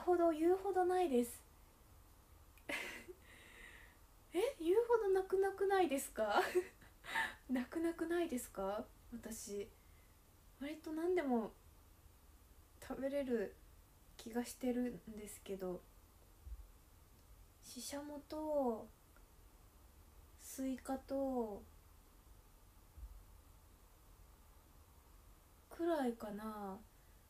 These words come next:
あと、つぶつぶしたもの。ちっちゃいつぶつぶしたもの。え、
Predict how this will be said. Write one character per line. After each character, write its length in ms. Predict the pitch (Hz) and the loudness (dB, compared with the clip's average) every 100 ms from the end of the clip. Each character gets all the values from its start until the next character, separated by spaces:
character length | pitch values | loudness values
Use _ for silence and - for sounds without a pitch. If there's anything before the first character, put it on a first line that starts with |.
| - 240 | -14 -10
あ 60 | |
と、 200 | 240 220 - - | -6 -6 -8 -14
つ 160 | - 277 | -12 -6
ぶ 160 | 277 | -8
つ 140 | - 226 | -6 -8
ぶ 160 | 208 | -8
し 100 | 202 | -8
た 140 | - 196 | -6 -4
も 180 | 202 | -2
の。 300 | 196 185 175 - - - - - - - - - - - - - - - | -2 -2 -4 -10 -20 -20 -20 -20 -20 -20 -20 -20 -20 -20 -20 -20 -20 -20
ち 120 | - | -16
っ 20 | 226 - | -16 -12
ち 80 | - | -2
ゃ 60 | 277 | 0
い 120 | 233 | 0
つ 160 | - 240 | -2 -4
ぶ 140 | 233 | -4
つ 140 | 226 220 | -6 -10
ぶ 100 | 196 | -10
し 100 | - | -10
た 140 | 202 | -12
も 160 | 214 196 | -8 -6
の。 240 | 185 180 - - - - - - - - - - - - - | -6 -8 -14 -20 -20 -20 -20 -20 -20 -20 -20 -20 -20 -20 -14
え、 120 | 240 | -8